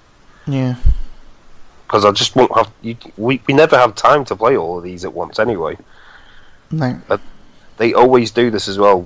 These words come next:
Speaker 2: like, especially with the, the November games, the ones that don't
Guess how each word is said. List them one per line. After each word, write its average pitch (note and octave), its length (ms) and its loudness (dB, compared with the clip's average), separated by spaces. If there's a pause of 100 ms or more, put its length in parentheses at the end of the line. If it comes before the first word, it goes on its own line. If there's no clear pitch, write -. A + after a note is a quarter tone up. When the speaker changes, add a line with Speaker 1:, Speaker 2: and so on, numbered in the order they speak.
(160)
Speaker 2:
like, F#2 300 0
especially A2 400 -2
with G2+ 280 -6
the, G2+ 200 -2
the G#2+ 100 -6
November G#2 480 2
games, A2 540 0 (560)
the - 80 -2
ones G#2 320 2
that - 160 -4
don't G#2 240 0